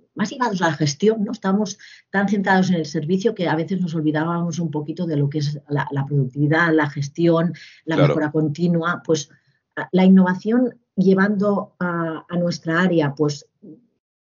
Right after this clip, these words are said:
Speaker 1: a herramientas que, que eran propios de, de otros sectores para, para poder avanzar. Y después una cultura, creo que, supongo que, eh,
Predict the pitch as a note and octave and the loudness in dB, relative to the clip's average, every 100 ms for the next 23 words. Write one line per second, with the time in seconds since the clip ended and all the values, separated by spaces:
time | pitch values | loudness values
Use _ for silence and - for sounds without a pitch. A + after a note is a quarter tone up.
0 | _ _ _ _ _ - - F3+ E3 E3+ | _ _ _ _ _ -6 0 0 0 0
1 | A#3+ F#3+ E3 - D#3 - F3+ F3+ F3+ F3 | 2 0 -4 -4 -4 0 2 2 2 -2
2 | D3+ D#3 D#3+ D#3 F3 F#3 F3 D3 D#3 D3 | -2 -2 -4 -2 0 0 -4 -6 -8 -4
3 | D#3+ D#3+ D3+ - C#3 C3 D3 C#3+ C#3+ D3+ | 0 0 -2 -4 -4 -2 -2 -2 2 0
4 | E3+ F3+ D3+ D#3+ A3+ - _ _ _ - | 0 0 -2 -4 -6 -8 _ _ _ -20
5 | - - _ _ _ - F#3 F#3+ G3 G3 | -20 -20 _ _ _ -4 0 2 0 0
6 | C4 C#4 C4 G3 G3+ G#3+ A#3+ B3 - - | 0 0 -2 -2 -2 0 2 0 -6 -16
7 | _ F#3+ G3+ G#3+ G#3+ F3+ E3+ - - D#3 | _ 0 2 2 0 0 0 -2 -8 0
8 | F3 F#3 F3 - - _ _ - | 0 2 -2 -4 -14 _ _ -18